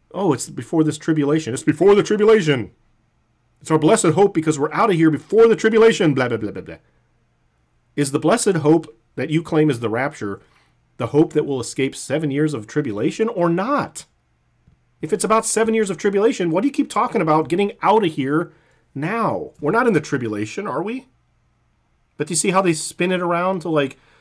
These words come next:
you know, what people really care about is right here and right now. They care about their pain and suffering today.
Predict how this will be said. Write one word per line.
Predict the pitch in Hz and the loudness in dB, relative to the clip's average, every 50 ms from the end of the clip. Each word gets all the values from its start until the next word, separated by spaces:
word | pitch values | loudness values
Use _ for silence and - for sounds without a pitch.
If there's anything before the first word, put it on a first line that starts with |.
| _ _ _ | _ _ _
you | - 160 | -4 0
know, | 196 202 | 2 2
what | 185 180 165 | 2 2 0
people | - 208 175 165 139 | -2 -2 2 2 2
really | 131 151 180 180 170 | 4 2 2 0 -2
care | - 185 185 185 | -2 -2 -2 -2
about | 185 185 185 170 | 0 0 0 0
is | 147 110 113 | -2 -4 -2
right | 143 143 143 135 | -2 -2 -2 0
here | 147 156 151 | 0 0 0
and | 131 123 120 | 0 -2 -4
right | 120 117 113 | -4 -4 -4
now. | 113 123 139 127 90 78 | -4 -6 -6 -6 -8 -8
They | 85 117 135 | -6 -6 -6
care | - - 185 | -4 -2 -2
about | 175 160 147 139 - | 0 2 0 0 0
their | 143 127 | -4 -6
pain | - - - 151 151 147 | -6 -6 -4 -2 -2 -2
and | 139 123 | -2 -4
suffering | - - 139 127 - 143 123 117 110 | -6 -4 -4 -4 -4 -6 -8 -8 -8
today. | - - 110 107 110 131 131 151 160 131 92 80 78 | -10 -12 -14 -10 -6 -2 0 2 2 0 0 -4 -12